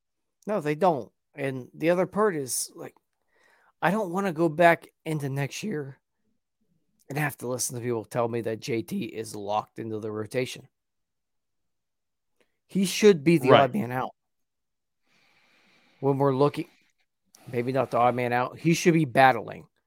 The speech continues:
Speaker 1: for that spot.
Speaker 2: Yes.
Speaker 1: And he needs to earn it, because we're still talking about a guy that has probably a five E R A in his major league career, over hundred forty this year, hundred and,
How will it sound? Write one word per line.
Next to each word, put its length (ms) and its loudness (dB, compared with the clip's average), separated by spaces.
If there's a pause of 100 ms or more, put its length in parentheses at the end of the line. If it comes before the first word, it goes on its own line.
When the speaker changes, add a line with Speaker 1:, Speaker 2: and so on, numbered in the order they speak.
(240)
Speaker 1:
for 140 -4
that 160 -2
spot. 380 -2
Speaker 2:
Yes. 480 -4 (760)
Speaker 1:
And 120 2
he 160 4
needs 280 0
to 100 -2
earn 220 2
it, 140 -6 (480)
because 220 -4
we're 80 -6
still 440 2
talking 400 4
about 240 2
a 40 0
guy 560 4 (1000)
that 120 -2
has 440 -2 (100)
probably 640 2
a 80 0
five 440 2
E 120 2
R 180 2
A 180 0
in 120 -10
his 180 -12
major 260 -6
league 160 -6
career, 540 -4 (1120)
over 560 -6 (560)
hundred 260 -6
forty 440 -4
this 320 -2
year, 360 -2
hundred 420 -6
and, 200 -12